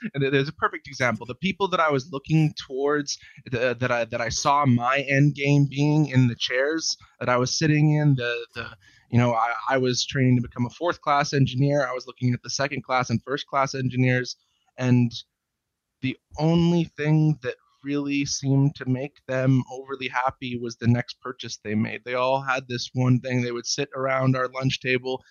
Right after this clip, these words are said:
and make ne-, another Amazon purchase, another Amazon purchase. And I, I saw that all too often. And maybe that was just my short experience. I mean, I only did it for, like, eight months or something like that.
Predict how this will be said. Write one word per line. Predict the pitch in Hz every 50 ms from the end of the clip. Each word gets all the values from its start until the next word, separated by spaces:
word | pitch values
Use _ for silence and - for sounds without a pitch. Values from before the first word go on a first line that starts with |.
| _ - - -
and | 123 123 127
make | 127 127 - -
ne-, | 127 127 123 120 - -
another | 127 123 135 135 131 127 123
Amazon | 123 123 120 120 117 110 117 113 110 110 - -
purchase, | - 113 - - 110 107 -
another | 127 127 135 135 135 131 120
Amazon | 120 123 123 127 120 107 117 117 117 120 - -
purchase. | 113 117 - 117 120 120 - - - - - - - _ -
And | 139 131
I, | 120 143 143 139 110
I | 131 139 135
saw | - - 151 156 160
that | 165 160 147 - -
all | 123 127 127
too | - - 127
often. | 113 117 113 - 127 120
And | 123 135
maybe | 160 180 190 175 160
that | - - 139 135 139
was | 131 123 -
just | - 131 - - 127
my | 117 120 120 120
short | - - - 123 123 120 123
experience. | 123 - - - 120 120 120 123 123 123 120 117 110 - -
I | 110
mean, | 107 113 110 107 104 - - _ _ _ _ _ _ -
I | 127
only | 123 120 113 117
did | 123 120 117
it | 117 -
for, | _ 113 107
like, | 113 -
eight | 113 120 110 113
months | 117 120 120 127 - 110
or | 113
something | - - 110 113 - 107 113 110
like | 113 113 117 - 113
that. | 113 113 113